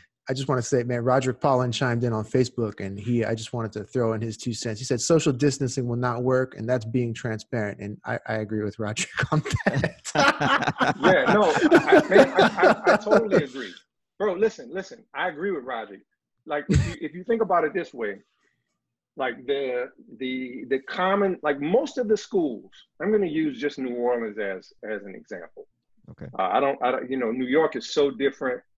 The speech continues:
Speaker 2: Uh, most of the schools in New Orleans post Katrina have,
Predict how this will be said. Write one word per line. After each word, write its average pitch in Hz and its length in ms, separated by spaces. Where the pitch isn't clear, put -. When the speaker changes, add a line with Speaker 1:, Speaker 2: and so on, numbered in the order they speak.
Speaker 2:
Uh, 98 320
most 165 380
of 214 60
the 190 80
schools 151 380
in 135 120
New 123 120
Orleans 120 340
post 123 320
Katrina 110 500
have, 123 160